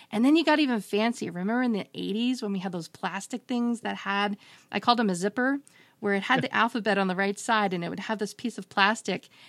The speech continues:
Speaker 1: and you would zip down on the right-hand side and then it would flip open to that letter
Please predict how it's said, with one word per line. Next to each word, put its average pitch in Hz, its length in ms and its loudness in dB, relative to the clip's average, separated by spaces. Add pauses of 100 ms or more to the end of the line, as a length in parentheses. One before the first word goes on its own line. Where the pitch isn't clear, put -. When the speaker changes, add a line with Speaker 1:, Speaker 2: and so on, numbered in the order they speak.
(120)
Speaker 1:
and 208 140 2
you 208 100 2
would 180 140 -2
zip 170 580 -2
down 214 480 4
on 208 120 2
the 190 80 0
right-hand 208 520 0
side 202 600 -2
and 196 160 0
then 190 240 0
it 208 60 2
would 196 180 -4
flip 285 480 -4
open 277 460 2
to 285 120 -4
that 233 320 2
letter 226 560 0